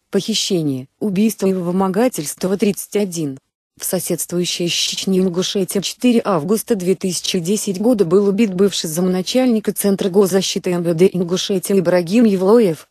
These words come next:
ранее осуждённый за убийство по неосторожности владельца оппозиционного сайта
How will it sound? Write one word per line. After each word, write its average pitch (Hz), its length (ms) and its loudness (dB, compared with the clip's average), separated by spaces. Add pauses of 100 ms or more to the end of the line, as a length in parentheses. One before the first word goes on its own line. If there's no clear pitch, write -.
(160)
ранее 220 380 4
осуждённый 196 520 2
за 180 140 0
убийство 196 420 0
по 180 100 -2
неосторожности 214 840 2
владельца 208 600 2
оппозиционного 185 760 2
сайта 151 480 -4